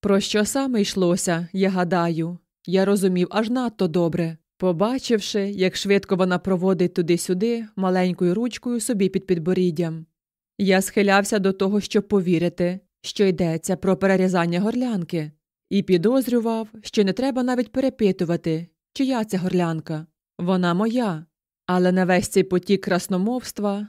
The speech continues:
Дон Хосе відповів усього двома чи трьома коротко вимовленими словами. Тоді циганка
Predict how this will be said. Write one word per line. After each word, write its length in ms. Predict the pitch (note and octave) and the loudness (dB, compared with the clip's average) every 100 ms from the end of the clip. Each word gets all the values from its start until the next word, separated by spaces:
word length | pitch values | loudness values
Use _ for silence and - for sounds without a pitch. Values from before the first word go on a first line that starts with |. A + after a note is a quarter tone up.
| - | -10
Дон 240 | - G3 F#3 | -2 0 0
Хосе 400 | - F3+ C4 C4 | -2 -2 -2 -2
відповів 640 | A#3+ - A#3+ A3 A3 A3 - - | -4 -2 -2 0 -2 -4 -10 -2
усього 400 | F#3+ G3 F3 F#3+ | -2 0 0 0
двома 360 | F3 F3+ F3 | 0 0 0
чи 140 | F3 F#3 | -2 -4
трьома 500 | F#3 F#3 A3+ A#3 A#3 _ | -2 -2 -2 -6 -10 _
коротко 480 | G3 F#3+ F3+ - F3+ | 2 4 4 2 2
вимовленими 640 | G#3 C4 B3 A#3+ A#3+ A#3 | 2 2 0 0 2 0
словами. 720 | A3 G#3+ F3+ E3+ E3 D#3+ D#3+ D#3+ _ _ _ | 0 -2 0 0 -2 -4 -6 -10 _ _ _
Тоді 300 | F#3+ F#3 F#3 | 2 4 4
циганка 800 | F#3 A3 B3 B3+ A#3 F3 E3 F3 | 2 0 -2 -4 -4 -2 -4 -6